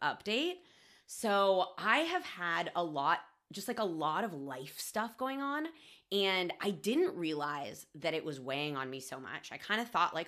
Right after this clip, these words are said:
"Oh, it's fine. Like, I've got it all under control." And last night, I just, like, lost it. And it was, my partner and I had a discussion about something that wasn't even a big deal at all,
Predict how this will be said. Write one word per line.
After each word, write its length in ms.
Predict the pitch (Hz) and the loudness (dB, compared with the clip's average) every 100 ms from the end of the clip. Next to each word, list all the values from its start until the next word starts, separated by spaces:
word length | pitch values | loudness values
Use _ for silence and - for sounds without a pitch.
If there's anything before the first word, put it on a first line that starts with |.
| - | -2
"Oh, 100 | 262 | -2
it's 120 | 202 | -4
fine. 300 | - 254 147 | -4 -4 -4
Like, 120 | 143 | -6
I've 80 | 151 | -8
got 200 | - 147 | -8 -6
it 80 | 160 | -4
all 140 | 160 - | -6 -6
under 160 | 185 180 | -8 -8
control." 500 | 202 202 254 165 - - - - - | -8 -2 2 2 0 -16 -20 -8 -2
And 140 | 214 | 2
last 280 | 202 254 247 | 6 4 4
night, 340 | 294 262 190 - | 4 4 2 0
I 160 | 165 185 | 0 0
just, 240 | 202 220 | 0 -2
like, 320 | 185 160 - - _ _ _ _ _ _ - | 0 0 -2 -20 _ _ _ _ _ _ -4
lost 380 | 160 156 - - | 2 2 2 -8
it. 160 | 98 - | -10 -4
And 140 | 196 | 0
it 60 | 202 | 2
was, 180 | 202 185 - 196 - | 0 -2 -14 -14 0
my 160 | 208 | 0
partner 280 | 185 269 269 | 2 0 2
and 80 | 233 | 4
I 300 | 185 180 175 - _ | 4 2 -4 -14 _
had 220 | - 208 | -2 2
a 60 | 240 | 2
discussion 380 | 233 - 214 220 | 0 -2 -2 2
about 160 | 170 | 0
something 220 | - 185 180 | 0 -4 -4
that 160 | - | 0
wasn't 260 | 160 226 359 | 0 2 2
even 160 | 302 | 0
a 60 | 214 | -2
big 240 | 151 156 | -2 -4
deal 220 | 143 147 - | -4 -4 -2
at 140 | 147 | -4
all, 400 | - 113 165 294 | -6 -6 -4 -6